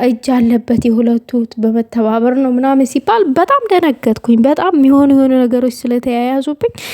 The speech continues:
እ፣ ይሄንን ቪዲዮ መስራት አለብኝ ለማንኛውም ብዬ ወሰንኩኝ ማለት ነው። እግዚአብሔርን እኔ እዚህ ጋር እየዋሹኝ ምናምን ዝም ብዬ እያወራሁኝ አይደለም። እግዚአብሔርን ቃልዬ፣ ይሄ በጣም የሚያስጨንቅ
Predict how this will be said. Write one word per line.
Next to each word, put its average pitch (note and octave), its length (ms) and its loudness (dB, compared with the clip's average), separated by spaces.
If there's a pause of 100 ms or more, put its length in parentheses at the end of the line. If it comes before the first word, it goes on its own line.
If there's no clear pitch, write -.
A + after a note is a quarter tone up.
(260)
እ፣ A#3+ 120 2 (340)
ይሄንን A#3 400 4
ቪዲዮ B3 320 2
መስራት A#3+ 400 0
አለብኝ G#3+ 520 -2
ለማንኛውም A3+ 640 0 (1400)
ብዬ C#4 220 2 (120)
ወሰንኩኝ C4 640 -2
ማለት A#3+ 360 0
ነው። A3 160 -4 (300)
እግዚአብሔርን D4 600 0 (180)
እኔ D#4 160 -2 (320)
እዚህ B3+ 240 0
ጋር C4+ 240 0
እየዋሹኝ C4+ 680 0 (160)
ምናምን C4 480 2 (140)
ዝም B3+ 220 2
ብዬ C#4 320 4
እያወራሁኝ C4 640 2
አይደለም። A3 420 -4 (300)
እግዚአብሔርን C4+ 600 0
ቃልዬ፣ B3+ 340 2
ይሄ A#3+ 240 4
በጣም B3 280 0 (380)
የሚያስጨንቅ A#3+ 760 0